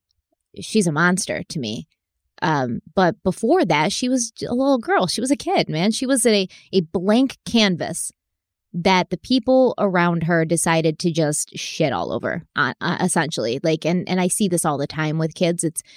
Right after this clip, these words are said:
people ask, "How do we change the world? How do we make the world better?" Raise your kids good. Like, treat them with kindness, treat them with love, show them how to treat others with kindness and love, treat the, teach them how to live a moral life. Like, don't lie, don't cheat, don't steal. You know, super simple, uh,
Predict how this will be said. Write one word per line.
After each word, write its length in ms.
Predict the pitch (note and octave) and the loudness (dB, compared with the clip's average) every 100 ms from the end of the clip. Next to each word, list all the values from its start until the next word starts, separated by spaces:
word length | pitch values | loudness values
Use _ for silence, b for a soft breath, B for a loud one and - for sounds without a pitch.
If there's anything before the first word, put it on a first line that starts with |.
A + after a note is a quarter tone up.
| B - | B 2
people 280 | A#3+ G#3+ | 4 4
ask, 200 | G3 F#3+ | 4 2
"How 140 | - F#3+ | 0 2
do 60 | |
we 100 | F#3 | 2
change 240 | F3+ G3 E3 | 2 2 2
the 100 | E3+ | 2
world? 220 | E3+ E3 | 2 2
How 100 | F3 | 2
do 60 | F3 | 4
we 100 | E3+ | 2
make 180 | E3 | 0
the 80 | E3+ | 0
world 180 | E3 D#3+ | 0 2
better?" 260 | E3 D#3 D#3 b b _ - | 0 0 -4 b b _ 2
Raise 220 | G3+ G3+ | 4 4
your 60 | F#3+ | 0
kids 280 | G#3+ G#3+ E3 | 2 2 2
good. 300 | D3+ A#2 - - | -4 -4 -8 -2
Like, 260 | F3+ F3 | -2 -2
treat 280 | - A3 A3 | -2 0 2
them 160 | G#3+ G3 | 4 4
with 200 | F#3 F#3 | 2 0
kindness, 480 | - G3+ G3+ D#3+ - | 0 2 2 0 -2
treat 180 | G#3 G3+ | -2 -2
them 100 | F#3+ | -2
with 140 | E3+ | 2
love, 280 | F#3 F#3 D#3 E3 | 2 2 -2 -8
show 280 | - G#3 | 0 2
them 140 | G#3+ F#3 | 4 2
how 140 | G3+ | 0
to 80 | G3 | -2
treat 200 | - F3 | -2 0
others 280 | - G#3 F3 | 2 2 2
with 120 | E3 | -2
kindness 340 | - F3+ E3 E3 | 0 0 0 -2
and 100 | E3+ | -2
love, 180 | D#3 - | -4 -4
treat 220 | - A3 | -2 -2
the, 100 | F#3+ | -4
teach 240 | - C4+ C#4+ | -6 -2 2
them 120 | C4 | 4
how 60 | |
to 180 | A3+ F3+ - | 4 2 0
live 200 | G3 G#3 | 0 2
a 60 | |
moral 360 | F3+ F3 G3+ F#3 | 4 4 4 2
life. 320 | D#3+ G#3+ E3 | 2 0 -2
Like, 180 | D#3 D#3+ | -6 -2
don't 220 | G#3 B3 | 0 2
lie, 260 | A3+ C#4 A3+ | 2 2 2
don't 240 | F3+ B3+ A3 | 2 2 0
cheat, 240 | B3+ A3 | -2 0
don't 220 | F#3+ G#3+ | 2 2
steal. 400 | - A#3+ A#3+ F3+ b b b | 2 4 4 2 b b b
You 100 | G#3+ | 4
know, 60 | B3+ | 4
super 560 | - - D4+ D#4 A#3+ | 2 0 2 4 4
simple, 560 | - B3 C4+ F#3 E3 D#3+ _ _ _ _ _ | 4 4 4 4 4 2 _ _ _ _ _
uh, 120 | - | -6